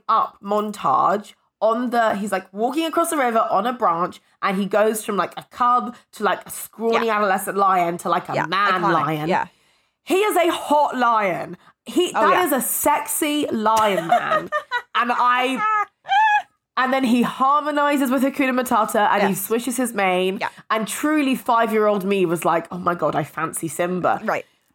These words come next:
Speaker 1: That is weird if it's a real lion. That is
Speaker 2: That's
Speaker 1: weird.
Speaker 2: true. It's
Speaker 1: But, like,
Speaker 2: somehow
Speaker 1: I
Speaker 2: weirder, even though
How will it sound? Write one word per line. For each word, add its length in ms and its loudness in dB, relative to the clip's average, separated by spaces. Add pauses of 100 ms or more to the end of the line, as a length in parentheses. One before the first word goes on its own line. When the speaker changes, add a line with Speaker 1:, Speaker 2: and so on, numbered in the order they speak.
(140)
Speaker 1:
That 200 4
is 160 2
weird 560 2
if 160 0
it's 180 -2
a 80 0
real 340 0
lion. 840 0
That 160 2
is 160 0
Speaker 2:
That's 280 2
Speaker 1:
weird. 840 0
Speaker 2:
true. 680 -2
It's 300 -6
Speaker 1:
But, 180 4
like, 160 4
Speaker 2:
somehow 200 2
Speaker 1:
I 100 4
Speaker 2:
weirder, 580 2
even 360 -2
though 420 2